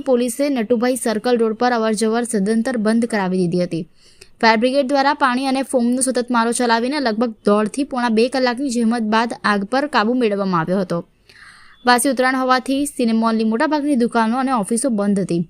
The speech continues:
જે થોડી ઓફિસો ચાલુ હતી, ત્યાંથી પણ આગ લાગતાની સાથે જ લોકો બહાર નીકળી ગયા હોવાથી ફાયર બ્રિગેડને કોઈ રેસ્ક્યુ કામગીરી કરવાની ફરજ પડી ન હતી.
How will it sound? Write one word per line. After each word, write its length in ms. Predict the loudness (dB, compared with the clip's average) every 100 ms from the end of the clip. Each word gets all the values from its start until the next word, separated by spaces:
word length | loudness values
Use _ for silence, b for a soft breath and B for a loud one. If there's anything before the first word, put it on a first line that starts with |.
| _ b -20 -4
જે 160 | -2 0
થોડી 260 | 2 2
ઓફિસો 200 | 0 -2 0
ચાલુ 320 | 0 2 0
હતી, 180 | 0 0
ત્યાંથી 280 | 0 0 0
પણ 160 | 0 0 2
આગ 180 | 2 2
લાગતાની 340 | -2 0 -2 -2
સાથે 200 | -2 -2
જ 160 | -2 0
લોકો 220 | -2 0 0
બહાર 180 | 0 0
નીકળી 300 | 0 0 0
ગયા 180 | 2 0
હોવાથી 400 | 0 0 0 -4 -4 B B B 0
ફાયર 220 | 4 4
બ્રિગેડને 420 | 2 -2 0 -2 0
કોઈ 160 | 0 0
રેસ્ક્યુ 360 | 0 -4 -2 0
કામગીરી 400 | 0 0 0 -2
કરવાની 380 | -2 0 -2 -2
ફરજ 340 | -2 -2 -2 -2
પડી 260 | -2 0
ન 80 | 0 -2
હતી. 240 | -4 -6